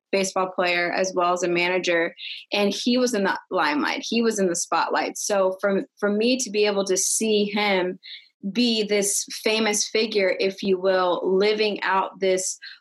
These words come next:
authentic, purpose-filled life with a, a man of integrity was inspiring. And so it,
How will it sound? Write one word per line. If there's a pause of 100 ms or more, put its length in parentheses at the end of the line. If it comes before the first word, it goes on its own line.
(160)
authentic, (720)
purpose-filled
life
with
a,
a
man
of
integrity
was
inspiring. (380)
And
so (140)
it,